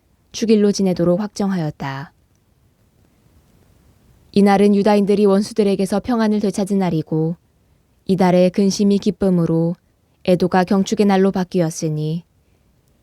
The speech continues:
이날을 잔치와 기쁨의 날로 지내면서 서로 음식을 나누고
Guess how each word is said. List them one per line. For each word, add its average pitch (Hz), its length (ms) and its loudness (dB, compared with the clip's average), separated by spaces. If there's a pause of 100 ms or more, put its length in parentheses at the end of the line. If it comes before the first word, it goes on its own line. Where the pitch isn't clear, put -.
(120)
이날을 185 420 2
잔치와 196 540 0
기쁨의 202 380 0
날로 190 240 2
지내면서 165 800 -2
서로 196 260 -2
음식을 190 420 0
나누고 160 600 -2